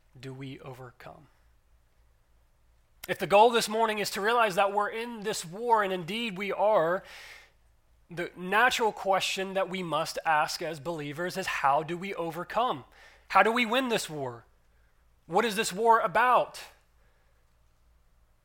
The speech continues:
And from the very beginning, we need to see this morning that only by faith in Christ overcoming do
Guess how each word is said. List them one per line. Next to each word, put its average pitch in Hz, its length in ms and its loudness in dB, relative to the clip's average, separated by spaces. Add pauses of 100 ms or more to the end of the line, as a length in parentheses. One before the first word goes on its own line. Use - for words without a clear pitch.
(680)
And 156 240 -10
from 196 380 -4
the 196 80 -6
very 180 260 0
beginning, 143 400 -8
we 143 140 -10
need 147 280 -10
to 143 80 -14
see 135 260 -12
this 131 240 -12
morning 131 400 -14
that 139 140 -12
only 156 300 -6
by 151 160 2
faith 143 380 -10
in 139 80 -14
Christ 147 360 -10
overcoming 127 640 -14
do 127 280 -16